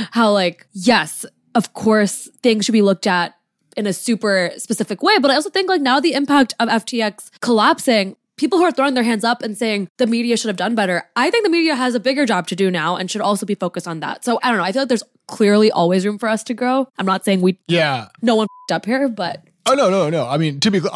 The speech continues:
Speaker 2: I, I do not think the media is perfect. I do not think that all journalists are lovely. Much like any broad industry around the world, there's
Speaker 1: Right.
Speaker 2: gonna be stronger and weaker players and mistakes that are made. I mean, I tweet and retweet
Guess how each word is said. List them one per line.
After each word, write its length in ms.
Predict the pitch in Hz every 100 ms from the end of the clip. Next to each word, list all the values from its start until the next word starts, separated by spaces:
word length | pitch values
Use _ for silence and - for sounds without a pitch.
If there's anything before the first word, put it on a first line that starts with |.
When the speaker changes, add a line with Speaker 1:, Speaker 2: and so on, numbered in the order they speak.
| -
Speaker 2:
I, 120 | 165
I 40 | 180
do 140 | 143
not 340 | 127 170 170 147
think 360 | - 131 120
the 80 | 123
media 320 | 127 113 107
is 80 | 110
perfect. 480 | 123 98 101 135 - -
I 100 | 131
do 100 | 135
not 200 | 143 -
think 80 | 139
that 100 | 131
all 140 | 123
journalists 460 | 123 123 113 113 127
are 80 | 110
lovely. 480 | 104 104 107 202
Much 260 | 185 147 147
like 160 | 147 -
any 220 | 170 175
broad 420 | 147 135 127 120 110
industry 420 | 107 101 117 117
around 200 | 110 107
the 80 | 104
world, 180 | 156
there's 200 | 269 240
Speaker 1:
Right. 40 | 185
Speaker 2:
gonna 140 | 127
be 180 | 117 107
stronger 420 | - 135 123 127
and 120 | 123
weaker 200 | 117 120
players 460 | 117 135 123 123 120
and 140 | 120
mistakes 320 | 113 - 123 -
that 100 | 117
are 60 |
made. 140 | 131 143
I 40 |
mean, 140 | 156 143
I 140 | 147
tweet 360 | 139 156 139 123
and 100 | 127
retweet 360 | 127 120 127